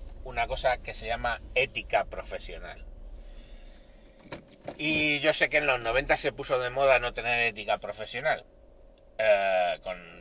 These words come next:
películas como lo de Wall Street y cosas así, ¿no? Pero... Bueno, primero, no vivimos en los noventa y segundo, si no tienes en,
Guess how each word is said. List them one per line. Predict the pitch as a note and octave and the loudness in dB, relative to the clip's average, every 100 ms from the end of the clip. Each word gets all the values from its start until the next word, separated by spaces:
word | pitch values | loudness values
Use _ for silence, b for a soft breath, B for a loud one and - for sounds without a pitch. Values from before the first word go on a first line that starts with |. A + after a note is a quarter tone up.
| E2+ | -10
películas | F2 G#2 - G#2+ G2+ G2 F2+ F2 - | -8 -6 -6 -2 0 2 0 -2 -6
como | G2+ F#2 | -8 -8
lo | F2 F2 | -10 -10
de | F2 | -6
Wall | A#2+ C3 | 0 0
Street | - - G#2+ G#2 G2+ F#2+ F2+ | 0 -6 -2 0 -2 -4 -8
y | F2+ F2 E2 E2 D#2+ | -10 -8 -10 -10 -12
cosas | - G2+ - F2 D#2+ | -12 -12 -8 -8 -10
así, | - B1+ | -12 -16
¿no? | B1 - - - - - - - | -16 -20 -20 -20 -20 -20 -20 -4
Pero... | B2+ B2 A#2+ A#2 A#2 A2+ A2 G#2 G2+ F#2+ F2+ D#2+ - - - - - - - - - - - - - b b b b b b b - - - | 0 2 2 2 2 2 2 0 -4 -6 -10 -14 -18 -20 -20 -20 -20 -20 -20 -20 -20 -20 -20 -20 -20 b b b b b b b -20 -20 -4
Bueno, | C3 A#2+ A#2+ - A2 G#2+ G2+ | 0 0 -2 -12 -14 -12 -8
primero, | G#2+ A2 B2 | -4 -2 0
no | G#2 | 0
vivimos | A2+ A#2+ A#2+ A2+ | -2 -4 -4 -6
en | A2+ | -4
los | A2+ | -2
noventa | A2+ A#2+ A#2+ B2+ | -2 -2 0 -2
y | |
segundo, | - G2 A2 G#2+ A2+ - - b b b b b b b b b b b b | -2 -8 -8 -8 -8 -10 -20 b b b b b b b b b b b b
si | - - A#2 A2+ A2 G#2+ G2+ G#2 | -12 -8 -6 -4 -4 -4 -6 -12
no | A2+ A#2+ C3 | -6 -4 -4
tienes | C#3+ C#3 - | -6 -6 -4
en, | C#3 C3+ | -6 -8